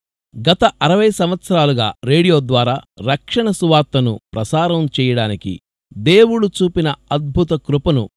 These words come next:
కృతజ్ఞతాభావంతో జ్ఞాపకం చేసుకుంటున్నాం. పంతొమ్మిది వందల యాభై నాలుగవ సంవత్సరం మార్చి నెలలో జీవజలములు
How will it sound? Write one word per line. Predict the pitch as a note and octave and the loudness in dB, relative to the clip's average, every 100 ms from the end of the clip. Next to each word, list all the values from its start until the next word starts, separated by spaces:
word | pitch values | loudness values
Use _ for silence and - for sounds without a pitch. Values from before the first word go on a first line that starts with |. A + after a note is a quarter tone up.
| _ _ - | _ _ -2
కృతజ్ఞతాభావంతో | D#3 A3+ G#3 G#3 G#3 F#3+ D3+ C3 C3+ C3+ B2+ C#3+ F#3+ - _ | 0 0 -2 -4 -2 -2 0 2 2 2 -2 -2 -4 -6 _
జ్ఞాపకం | F2+ A2 A#2 C#3+ - D#3+ D3 | -8 -2 -2 -2 -2 -4 0
చేసుకుంటున్నాం. | C3 B2 B2+ A2+ A2+ F#2 D2+ _ _ _ _ _ _ _ _ - | -2 -2 -6 -4 -4 -6 -8 _ _ _ _ _ _ _ _ -2
పంతొమ్మిది | G3 B3 C4 B3+ | 0 0 0 0
వందల | A3 G3 | 2 2
యాభై | E3 C#3+ E3 F#3+ | 4 4 4 2
నాలుగవ | E3 C#3+ E3 E3+ | 2 2 2 2
సంవత్సరం | D3+ C#3+ C3 C#3+ A2+ - _ A2 | 0 -2 -4 -4 -4 -6 _ -4
మార్చి | A2 C3 F#3+ - F3+ | 2 2 2 0 0
నెలలో | D3 C3+ B2 G#2 - _ - | 2 2 2 -2 -6 _ -16
జీవజలములు | G2 G#2 E3 G3 G3 F3+ F3+ F3 D#3+ C3+ | -6 2 4 4 2 4 4 4 2 0